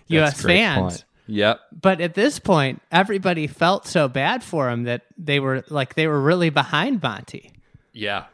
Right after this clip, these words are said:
Speaker 2: If
Speaker 1: There, you
Speaker 2: I
Speaker 1: can
Speaker 2: think if
Speaker 1: hear it, like, clearly on the microphone a couple times. It's like, "Come on, Monty, don't worry about it. You'll get it back." <laughs> It's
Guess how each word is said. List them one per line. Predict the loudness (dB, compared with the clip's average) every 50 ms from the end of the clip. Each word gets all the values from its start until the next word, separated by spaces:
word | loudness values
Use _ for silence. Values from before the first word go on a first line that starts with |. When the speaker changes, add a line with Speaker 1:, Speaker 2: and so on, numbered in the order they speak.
| _ _ -8
Speaker 2:
If | -4 -2 -2
Speaker 1:
There, | 0 2
you | 2
Speaker 2:
I | 2 4
Speaker 1:
can | 4 2 2
Speaker 2:
think | 2 2
if | 4
Speaker 1:
hear | 6 6 6 6
it, | 4 2 2 -2 -4
like, | -4 -4 -4 -4 -8
clearly | -4 0 2 2 2 2 2 2
on | 0 0
the | -2
microphone | 0 2 2 2 2 0 -6 -8 -6 -6 -6 -6
a | -6 -4
couple | -2 -2 -2 -2 -4
times. | -4 -2 -2 0 0 -2 -2 -6 -12 -16
It's | -12 -8
like, | -8 -8 -4
"Come | -2 0 2
on, | 2 2 2
Monty, | 2 0 0 0 -2 -2
don't | 0 0 0 0
worry | 0 -2 -2
about | 2 4 4 4 4 2
it. | 0 -2
You'll | 0 -2 0
get | 2 4 4 4
it | 4 4 2
back." | 2 2 6 6 6 6 6 4 2
<laughs> | -6
It's | -8 -8 -8